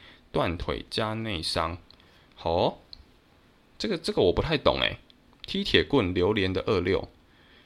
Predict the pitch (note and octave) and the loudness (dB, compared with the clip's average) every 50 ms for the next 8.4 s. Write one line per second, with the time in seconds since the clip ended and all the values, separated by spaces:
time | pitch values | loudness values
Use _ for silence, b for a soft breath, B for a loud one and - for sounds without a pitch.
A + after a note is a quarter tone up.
0 | b b b - - F#3+ F#3+ F3+ C#3+ B2 A#2 A#2+ - - - C#3+ A2 F#2 F2+ - | b b b -4 -4 -2 -2 0 -2 0 -2 -2 -2 0 0 0 0 0 0 -2
1 | - G2 - B2+ C3+ C3+ D3 C3 A#2 - D#2+ E2 F2+ F#2 E2+ F2+ F#2 G#2 A#2+ B2 | -4 -4 -2 -2 -2 0 -2 -2 0 -2 -2 -2 -4 -6 -6 -6 -6 -6 -4 -4
2 | G#2 - - - G2 G2+ G#2 - F#2 F2+ F#2+ G#2 G#2 - - - - - C3 G#2 | -4 -6 -4 -4 -6 -6 -4 -4 -6 -6 -4 -4 -4 -6 -6 -6 -6 -4 -4 -4
3 | F2+ - - D#2 - - - F#2 F#2+ G2 F#2+ F2 - - - E2+ E2+ F#2+ A2+ - | -4 -6 -8 -10 -6 -4 -4 -4 -2 -4 -4 -6 -6 -6 -6 -6 -6 -6 -8 -2
4 | _ B2+ - B B B B B - F3+ F#3 - F3 C#3+ B2+ B2 C3+ D3+ D#3+ D3+ | _ -2 -2 B B B B B 0 2 4 4 6 6 6 8 8 6 6 6
5 | B2 G#2+ G#2 G#2+ G#2+ G#2 G2+ F2 E2 E2+ - B B B B - - F#3 F#3 - | 6 6 6 6 6 6 4 2 0 -2 -6 B B B B 0 0 2 4 4
6 | F3 E3+ D3 C#3+ D3 D3 C#3+ C#3+ C#3+ C3+ C3+ C3+ C#3 C#3 B B B B B B | 2 2 2 0 -2 0 4 6 6 8 8 6 4 2 B B B B B B
7 | B B _ _ - _ - _ - - - - - - C3+ D3 C#3+ C3+ C#3 C#3 | B B _ _ -20 _ -20 _ -20 -20 -20 -14 -6 -4 -2 0 2 2 4 4
8 | C3+ C3+ C3 C3+ B2+ B2 B2+ B2 | 4 4 4 6 6 6 4 2